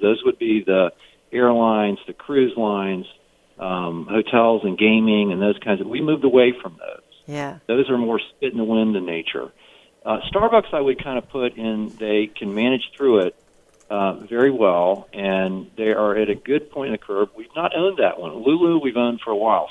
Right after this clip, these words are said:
Speaker 1: Starbucks is a more recent,
Speaker 2: Okay.
Speaker 1: uh, purchase.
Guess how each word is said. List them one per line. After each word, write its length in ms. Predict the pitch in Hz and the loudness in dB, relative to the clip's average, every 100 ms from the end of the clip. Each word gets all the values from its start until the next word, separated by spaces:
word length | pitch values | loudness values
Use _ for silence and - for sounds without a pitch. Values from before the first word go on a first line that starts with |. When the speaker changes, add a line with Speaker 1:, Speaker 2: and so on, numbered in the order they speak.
| - | -2
Speaker 1:
Starbucks 440 | 98 117 139 - | -2 -2 -4 -6
is 80 | 117 | -8
a 20 | 113 | 0
more 180 | 110 107 | 2 4
recent, 420 | 120 120 92 - _ - - | 2 0 -6 -8 _ -12 -8
Speaker 2:
Okay. 320 | 170 185 165 | -6 -6 -8
Speaker 1:
uh, 200 | 95 87 | -6 -8
purchase. 420 | - 123 107 113 | -6 -4 -2 -4